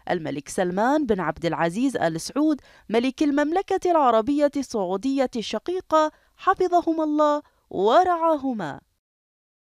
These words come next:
مسيرة التعاون الثنائي البحريني السعودي المشترك مسيرة عظيمة لا تغفل عن أي جانب، وتخطو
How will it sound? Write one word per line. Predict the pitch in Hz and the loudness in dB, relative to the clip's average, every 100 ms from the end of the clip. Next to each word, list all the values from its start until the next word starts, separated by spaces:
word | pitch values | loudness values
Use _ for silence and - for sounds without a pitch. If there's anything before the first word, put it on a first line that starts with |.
| _ _ 277 | _ _ 0
مسيرة | 330 403 415 359 311 | 0 2 2 2 2
التعاون | 269 208 190 254 247 214 | 0 2 2 0 -4 -6
الثنائي | 190 185 175 170 254 240 | -8 -8 -6 -6 -4 -2
البحريني | 185 175 - 175 202 240 | -2 -2 -4 -8 -6 -4
السعودي | 185 - 151 160 185 233 175 | -6 -4 -2 -2 -2 -2 -2
المشترك | 151 180 269 254 254 - _ - | -2 -4 -2 -2 -2 -6 _ -10
مسيرة | 156 - - 262 302 233 - | -8 -8 -4 0 2 2 2
عظيمة | 185 160 - - 254 175 127 - - - | -2 0 -2 0 0 -2 -8 -12 -20 -10
لا | - 247 | 2 2
تغفل | 247 359 - - 339 320 | 4 2 0 -2 2 2
عن | 311 254 202 | 2 0 -2
أي | 269 277 285 | -2 0 0
جانب، | 330 339 208 139 - _ - | 2 0 0 -4 -10 _ -10
وتخطو | 135 - 180 - 170 | -8 -6 -10 -4 -6